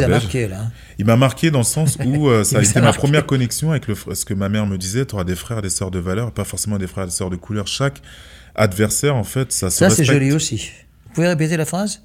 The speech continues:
Speaker 2: Tu auras des frères et des sœurs de valeur et pas forcément des frères et des sœurs de couleur.
Speaker 1: Ouais, c'est joli
Speaker 2: Aujourd'hui,
Speaker 1: aussi,
Speaker 2: dans ma
Speaker 1: ça.
Speaker 2: préparation, euh, physique, je peux autant manger, euh, de l'igname comme je peux manger un nikitouche ou comme je peux manger, euh, je ne sais pas, mais, euh,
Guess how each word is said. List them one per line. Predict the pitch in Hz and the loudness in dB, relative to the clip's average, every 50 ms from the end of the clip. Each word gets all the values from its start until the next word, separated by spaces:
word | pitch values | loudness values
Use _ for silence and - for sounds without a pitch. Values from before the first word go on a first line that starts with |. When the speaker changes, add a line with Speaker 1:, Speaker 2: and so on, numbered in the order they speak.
| - - - | -20 -12 -8
Speaker 2:
Tu | - - 117 | -2 0 2
auras | 113 110 123 120 | 4 4 4 2
des | 110 107 | 2 0
frères | - - - 120 | 0 -2 -2 -2
et | 117 | -2
des | 107 | -2
sœurs | - - - 107 104 | -2 -4 -4 -4 -2
de | 104 | -2
valeur | 92 95 95 95 120 139 127 | -2 -2 -2 -2 -2 -2 -4
et | |
pas | - - 107 | -4 -6 -6
forcément | - - 95 - - 95 95 107 110 | -6 -6 -6 -6 -4 -4 -4 -4 -4
des | 98 95 | -4 -6
frères | 85 - - 104 104 | -6 -6 -6 -6 -6
et | |
des | 95 92 | -4 -4
sœurs | 87 - 101 98 | -4 -6 -6 -6
de | 95 | -8
couleur. | 92 - - 107 95 95 107 - - - - - - - - - - _ - - - - - - - | -8 -8 -6 -6 -6 -6 -8 -12 -20 -20 -20 -20 -20 -20 -20 -20 -20 _ -20 -20 -20 -20 -20 -14 -12
Speaker 1:
Ouais, | 143 139 | -12 -10
c'est | 120 113 | -10 -10
joli | 104 | -10
Speaker 2:
Aujourd'hui, | 101 98 80 - 98 | -8 -8 -6 -4 -2
Speaker 1:
aussi, | 104 101 | 0 0
Speaker 2:
dans | 92 | 0
ma | 90 87 | 0 0
Speaker 1:
ça. | 82 - | -2 -2
Speaker 2:
préparation, | 98 85 - 98 92 92 90 90 - - 101 95 95 92 90 | -4 -4 -2 -2 -2 -2 -2 -2 -2 -2 -2 -2 0 0 -2
euh, | 87 82 | -2 -2
physique, | 82 - 87 85 92 113 117 | -4 -4 -4 -2 -2 -2 -4
je | 113 - | -4 -6
peux | - 92 | -8 -6
autant | 87 87 87 - - 98 92 | -6 -6 -6 -6 -6 -4 -4
manger, | 90 87 85 85 85 92 98 | -4 -4 -4 -4 -4 -4 -4
euh, | 101 95 87 82 80 78 78 - - - | -2 -2 -2 -4 -4 -4 -6 -8 -10 -10
de | 80 80 82 80 | -8 -6 -6 -6
l'igname | 82 85 87 90 98 107 107 104 | -4 -4 -4 -4 -2 -2 -4 -4
comme | - 92 90 85 | -4 -6 -6 -6
je | - - | -6 -6
peux | - 90 | -4 -2
manger | 87 85 85 87 98 | -2 -2 -2 -2 -2
un | 92 | -2
nikitouche | 87 87 85 - - 90 - - 104 117 117 - - | -2 -2 -4 -4 -6 -6 -6 -6 -8 -8 -8 -10 -10
ou | 85 | -10
comme | - - 87 87 | -8 -6 -6 -6
je | - - | -6 -6
peux | - 87 | -6 -4
manger, | 85 85 85 85 98 101 | -2 -4 -4 -4 -4 -4
euh, | 95 85 73 | -4 -6 -6
je | 71 | -8
ne | - - | -8 -8
sais | - 98 | -8 -6
pas, | - 127 131 113 | -4 -4 -4 -4
mais, | 95 90 85 85 82 | -4 -6 -6 -6 -6
euh, | 82 | -8